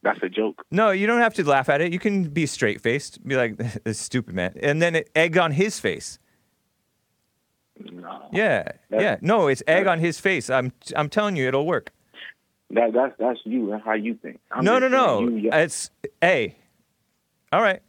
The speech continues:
Speaker 2: you can live and learn, but I'm just telling you, violence is not the answer. But, man, I gotta go. Let's talk again, though.
Speaker 1: Hold on, hold on. I got one more thing. Just
Speaker 2: Go
Speaker 1: say it.
Speaker 2: for
Speaker 1: I
Speaker 2: it.
Speaker 1: got one more thing
Speaker 2: Go
Speaker 1: to
Speaker 2: for
Speaker 1: say.
Speaker 2: it.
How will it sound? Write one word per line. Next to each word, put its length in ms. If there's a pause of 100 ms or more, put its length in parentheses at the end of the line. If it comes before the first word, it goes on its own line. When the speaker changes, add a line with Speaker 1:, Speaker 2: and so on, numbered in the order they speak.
Speaker 2:
you 120
can 160
live 160
and 100
learn, 260
but 360 (360)
I'm 160
just 240
telling 280
you, 140 (280)
violence 420
is 100
not 240
the 160
answer. 420 (440)
But, 160
man, 220
I 120
gotta 260
go. 240
Let's 220
talk 220
again, 260
though. 140 (260)
Speaker 1:
Hold 140
on, 60
hold 120
on. 140
I 60
got 120
one 140
more 100
thing. 360
Just 100
Speaker 2:
Go 80
Speaker 1:
say 80
it. 20
Speaker 2:
for 80
Speaker 1:
I 40
Speaker 2:
it. 20
Speaker 1:
got 100
one 100
more 80
thing 140
Speaker 2:
Go 140
Speaker 1:
to 80
Speaker 2:
for 80
Speaker 1:
say. 60
Speaker 2:
it. 80